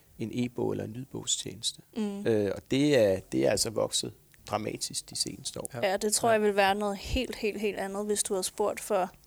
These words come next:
Speaker 2: bare to år siden.
Speaker 1: Yes, præcis.
Speaker 2: Ja.
Speaker 1: Og så kan vi jo afsløre, Benedikte, hvem er egentlig, øh, hvad er egentlig den mest populære abonnementsforretning i Danmark lige p t?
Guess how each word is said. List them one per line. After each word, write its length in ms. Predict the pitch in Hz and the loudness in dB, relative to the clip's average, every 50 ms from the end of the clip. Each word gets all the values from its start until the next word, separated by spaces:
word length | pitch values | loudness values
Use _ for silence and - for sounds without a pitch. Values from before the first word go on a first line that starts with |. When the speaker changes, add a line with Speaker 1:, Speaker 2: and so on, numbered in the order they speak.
| - - - - - | -18 -18 -18 -4 -2
Speaker 2:
bare 140 | - 202 196 - | 0 0 2 2
to 280 | - - - 247 233 - | 0 0 0 -2 -4 -4
år 180 | 202 185 170 | -6 -8 -6
siden. 320 | - - - 202 185 190 214 - - - | -6 -6 -6 -6 -8 -8 -12 -8 -6 -2
Speaker 1:
Yes, 300 | 98 - - - - - - _ - - - _ _ _ _ - - | 0 0 0 -2 -4 -10 -18 _ -20 -20 -20 _ _ _ _ -20 -12
præcis. 480 | - 104 101 - - - - - - - | -6 -4 -2 -2 -2 -4 -6 -6 -4 -2
Speaker 2:
Ja. 120 | 214 196 - - - - - - - - - - - _ - | -2 -2 -2 -2 -6 -14 -20 -20 -20 -20 -20 -20 -20 _ -6
Speaker 1:
Og 100 | - - | 0 2
så 100 | - - | 2 4
kan 160 | 190 - 202 160 | 4 4 4 6
vi 60 | 147 | 6
jo 100 | 139 127 | 8 8
afsløre, 400 | 113 123 170 156 - - 151 113 | 8 8 6 6 4 2 2 2
Benedikte, 580 | - 120 117 117 120 113 - 120 113 - - | 2 0 0 -2 -4 -6 -8 -10 -6 -6 -6
hvem 260 | 107 107 - 139 - - | -2 0 0 0 2 2
er 100 | 80 135 | 4 4
egentlig, 500 | - 113 60 65 69 - - - 110 104 | 4 4 2 -2 -2 -4 -2 -2 0 0
øh, 200 | 50 50 50 - - - _ _ - - | 0 0 -2 -4 -6 -12 _ _ -10 -2
hvad 100 | - 123 | 2 2
er 40 | 143 | 4
egentlig 300 | 151 139 127 135 131 123 | 4 2 0 -2 -2 -2
den 140 | 117 110 107 | -2 -4 -2
mest 260 | 117 120 123 - - | -4 -4 -4 -4 -4
populære 420 | - - 123 110 113 113 113 117 120 | -4 -4 -4 -2 0 0 2 2 2
abonnementsforretning 1800 | 117 113 113 107 101 101 101 120 - - - - - - - _ - - - - - _ _ - - - - 117 107 - - - - - - | 2 0 -2 -4 -6 -6 -6 -4 -2 2 2 2 2 2 -4 _ -20 -20 -20 -20 -20 _ _ -12 -6 -4 0 2 0 0 0 -6 -10 -10 -8
i 20 | |
Danmark 440 | - - 113 113 117 123 - - - | -4 -4 -4 -2 -4 -6 -10 -10 -10
lige 140 | - 120 123 - | -10 -10 -10 -8
p 160 | - - - | -8 -6 -4
t? 100 | - - | -4 -6